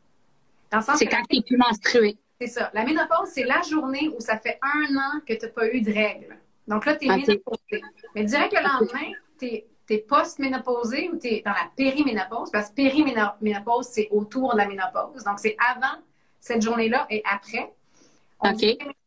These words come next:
Speaker 1: la ménopause est plus ou moins acceptée aussi. Je veux dire, ben, mais on, on comprend ce que préménopause veut dire. Et moi, je fais énormément de recherches parce que, hum, comme bien, puis j'en parle à mes copines qui ont,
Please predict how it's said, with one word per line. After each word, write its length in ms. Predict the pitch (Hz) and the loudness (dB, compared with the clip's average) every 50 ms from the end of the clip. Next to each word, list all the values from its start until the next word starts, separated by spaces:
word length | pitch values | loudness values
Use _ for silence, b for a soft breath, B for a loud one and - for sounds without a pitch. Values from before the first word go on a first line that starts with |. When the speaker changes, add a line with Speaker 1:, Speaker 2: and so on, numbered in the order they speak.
| _ - | _ -4
Speaker 1:
la 60 | 302 | -2
ménopause 460 | 302 262 247 233 247 262 269 262 233 | 0 0 0 0 2 0 0 0 -2
est 160 | 233 208 214 | -4 -6 -6
plus 240 | - - 220 208 208 | -4 -4 -2 0 0
ou 40 | 220 | 2
moins 160 | 220 214 208 | 2 2 0
acceptée 460 | 202 - - 208 208 - - 208 208 - | 0 -2 -6 -8 -8 -4 -4 -6 -4 -4
aussi. 420 | - - - - 294 294 302 302 214 214 | -8 -10 -6 -2 2 4 4 4 4 0
Je 60 | 226 | -2
veux 60 | 208 | -2
dire, 140 | - 220 - | -2 -2 -2
ben, 120 | - - - - - | 0 -2 -4 -6 -8
mais 80 | 180 - | -8 -8
on, 220 | - - - 214 | -8 -2 -2 0
on 20 | |
comprend 280 | 214 226 226 - 247 247 | 2 2 2 2 0 0
ce 60 | - 247 | 0 0
que 40 | - | -2
préménopause 600 | - - 226 220 214 202 180 - 208 220 226 196 | -2 -2 -2 -2 -2 -2 -2 -4 -6 -6 -8 -8
veut 100 | 190 185 | -10 -14
dire. 260 | 160 165 214 262 359 b b b b b b b - | -14 -14 -14 -14 -16 b b b b b b b -2
Et 80 | - | 2
moi, 120 | 214 262 320 | 2 2 2
je 60 | 320 | 2
fais 160 | - 240 220 | 0 0 2
énormément 360 | 220 233 254 254 247 247 254 | 2 2 2 2 0 0 0
de 80 | 240 220 | 0 0
recherches 400 | 214 185 185 - 320 427 427 - | 0 -2 -4 -4 -6 -6 -6 -6
parce 140 | 214 - - | -8 -6 -4
que, 160 | 214 190 196 | -6 -6 -4
hum, 300 | 208 202 - - - - - | -6 -8 -8 -10 -16 -8 -2
comme 240 | - 214 208 202 | -2 0 0 0
bien, 380 | 202 208 214 233 254 269 269 220 - | 0 0 0 2 0 -2 -4 -6 -8
puis 200 | - 214 196 185 | -8 -10 -10 -8
j'en 200 | 190 196 196 196 | -6 -4 -2 0
parle 180 | 208 240 233 226 | 2 2 2 2
à 80 | 214 | 0
mes 160 | 208 208 208 - | 0 -2 -2 0
copines 640 | 220 214 214 - 277 269 277 294 302 294 294 277 | 0 0 0 -2 -4 -4 -2 0 0 0 0 -2
qui 120 | - - | -2 0
ont, 60 | 226 | 0